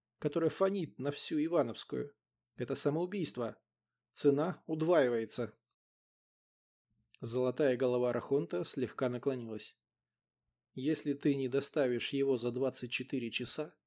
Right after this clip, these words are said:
куб распадётся, и новой галактики не будет. Цена не имеет значения, курьер. На кону творение».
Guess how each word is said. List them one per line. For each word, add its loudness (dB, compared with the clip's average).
куб -6
распадётся, 0
и 2
новой 2
галактики 0
не -2
будет. -6
Цена 2
не -2
имеет 0
значения, -2
курьер. -6
На 0
кону 0
творение». 0